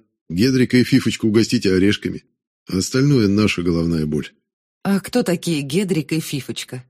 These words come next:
Speaker 1: проявила интерес к моим словам Елена. «Местные талисманы», пояснил я. «Попугаи. Очень умные птицы, доложу я вам. И тем, кто им понравится, они дают порой необычно разумные советы.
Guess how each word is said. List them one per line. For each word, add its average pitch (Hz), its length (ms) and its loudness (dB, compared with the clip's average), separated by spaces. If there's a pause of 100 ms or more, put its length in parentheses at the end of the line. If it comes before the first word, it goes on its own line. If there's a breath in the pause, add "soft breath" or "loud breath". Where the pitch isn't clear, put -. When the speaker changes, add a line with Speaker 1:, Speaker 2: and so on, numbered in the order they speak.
Speaker 1:
проявила 85 500 -4
интерес 92 360 -2
к - 80 -12
моим 90 220 0
словам 95 340 -2
Елена. 92 380 2 (600)
«Местные 110 440 2
талисманы», 107 640 2 (560)
пояснил 80 480 -6
я. 76 120 -6 (320)
«Попугаи. 113 560 0 (480)
Очень 104 360 2
умные 90 280 2
птицы, 87 300 -4
доложу 92 320 2
я 87 80 2
вам. 87 180 -2 (840)
И 87 120 -4
тем, 117 220 0
кто 120 160 0
им 120 140 4
понравится, 110 600 2
они 110 140 0
дают 110 360 2
порой 113 280 0
необычно 110 440 0
разумные 120 420 2
советы. 107 500 -2